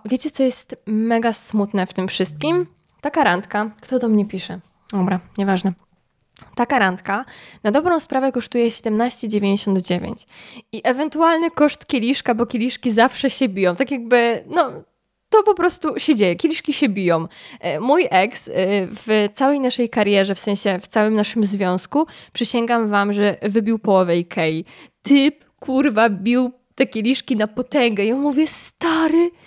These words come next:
ty bijesz te kieliszki, kupujesz. I jedziemy do Ikei, ty kupujesz te kieliszki, bo już mam dosyć tego.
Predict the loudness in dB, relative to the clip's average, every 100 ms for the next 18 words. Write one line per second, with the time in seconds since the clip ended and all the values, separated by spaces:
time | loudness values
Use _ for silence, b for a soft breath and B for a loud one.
0 | B B B -6 -4 0 2 2 2 -2
1 | -2 -2 -2 -2 -8 -8 -4 -4 0 2
2 | 2 0 -6 _ _ _ _ -6 0 2
3 | 2 0 0 0 -2 -2 -2 0 2 2
4 | 0 -4 0 0 2 0 0 0 -4 2
5 | 2 2 -4 -6 -2 0 0 2 2 2
6 | 2 2 2 -4 -4 -2 0